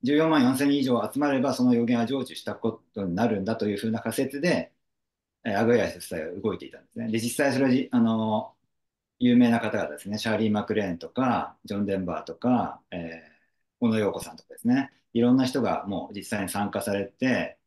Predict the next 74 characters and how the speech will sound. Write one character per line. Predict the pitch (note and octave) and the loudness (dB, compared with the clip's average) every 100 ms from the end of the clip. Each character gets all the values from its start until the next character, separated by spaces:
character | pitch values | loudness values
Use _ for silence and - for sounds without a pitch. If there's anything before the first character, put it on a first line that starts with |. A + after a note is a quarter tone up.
| _ _ _ | _ _ _
え | F#2 - - D#2+ - - G2 | -6 -6 -8 -14 -16 -18 -12
ー、 | |
世 | - B2+ | -6 -2
界 | B2+ B2+ | 2 2
中 | A#2+ | 4
で | A#2 | 2
そ | A#2 G#2+ | 2 0
う | |
い | |
う | |
同 | G#2+ A#2 | 2 2
時、 | A2 A#2+ A#2+ B2 _ _ _ _ | 2 0 0 -2 _ _ _ _
平 | B2+ A#2+ | 0 2
和 | A#2+ | 4
の | B2 | 2
た | B2 | 2
め | D3+ | 0
の | B2 | 0
同 | G#2+ G#2 | -2 -4
時 | G2 | -2
瞑 | A2+ G#2 | -2 -2
想 | E2 D2 | -6 -14
と | - | -20
い | |
う | |
か、 | _ - | _ -2
祈 | G#2+ F#2+ | -2 0
り、 | F2 E2 - | -4 -6 -6
あ | G2 | -4
る | |
い | F2 | -2
は | |
祭 | E2 - D#2+ | -4 -6 -10
り | D#2 | -12
で | - | -8
す | G#2+ | -2
ね。 | B2+ - _ _ - | -2 -4 _ _ -6
え | |
ー、 | F#2+ | -2
そ | G#2+ | -2
う | |
い | |
っ | - | -4
た | |
こ | G2 | -6
と | F#2+ | -2
が、 | C#3+ A#2+ - - | 0 0 -4 -8
あ、 | F#2 F2 | -6 -4
行 | F#2+ G2+ | -4 -4
わ | E2+ | -4
れ | D#2 | -6
た | D2+ C#2+ | -10 -14
と。 | - _ _ _ _ | -18 _ _ _ _
お | A#2 | -2
そ | C#3 | 0
ら | G#2+ | 0
く | - | 0
最 | C3 | 0
初 | B2 A#2+ | 2 4
の、 | A#2 G#2+ - | 4 2 -2
あ | G#2+ | -4
の、 | G2+ F#2+ F#2 - _ - | -4 -4 -8 -14 _ -4
ポ | G#2 | -2
イ | |
ン | |
ト | F#2+ | -2
だ | F#2+ | -4
っ | |
た | F2 | -4
と | - | -10
思 | - | -18
い | _ | _
ま | |
す。 | _ | _